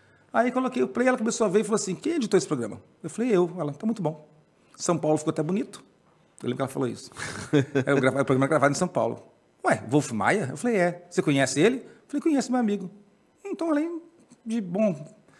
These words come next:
jornalista, você também é bem relacionado." Eu falei, "Sou, graças a Deus." Aí ela falou assim, "Hã, e, e essa Monique Alfradique?" Eu falei, "É." "Ela vai cortar o cabelo?" Eu falei, "Vai."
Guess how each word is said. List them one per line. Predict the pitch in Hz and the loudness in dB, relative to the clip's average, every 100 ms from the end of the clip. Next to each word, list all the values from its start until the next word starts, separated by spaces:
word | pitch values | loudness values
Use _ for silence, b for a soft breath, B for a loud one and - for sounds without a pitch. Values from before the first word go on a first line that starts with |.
| b b b b | b b b b
jornalista, | 170 170 196 214 | 2 6 4 2
você | 226 233 | 0 0
também | 220 190 | 2 2
é | |
bem | 160 185 190 | 4 4 4
relacionado." | 170 170 - 170 135 104 104 104 104 - | 4 2 0 -2 -2 -4 -6 -8 -12 -14
Eu | |
falei, | - 247 | -8 -6
"Sou, | 247 339 220 | -2 2 4
graças | 185 190 | 4 0
a | 254 | 0
Deus." | 165 117 - - _ _ b b b b - | -4 -6 -10 -20 _ _ b b b b 4
Aí | |
ela | 190 185 | 6 6
falou | 180 | 2
assim, | 190 185 170 | 0 0 0
"Hã, | 247 170 - - _ _ - | 2 0 -4 -18 _ _ -4
e, | 143 131 120 - - | 0 0 -2 -10 -6
e | 311 | -2
essa | - | 2
Monique | 175 131 135 | 2 2 0
Alfradique?" | 120 113 110 208 | 0 -2 -4 -6
Eu | 240 | -6
falei, | 254 233 | -4 -2
"É." | 160 - b b | -2 -6 b b
"Ela | 339 | 0
vai | 202 139 | 2 2
cortar | 131 117 | 0 -2
o | |
cabelo?" | 110 92 131 165 156 | -2 -2 -4 -4 -8
Eu | |
falei, | - 240 | -6 0
"Vai." | 175 170 | 0 0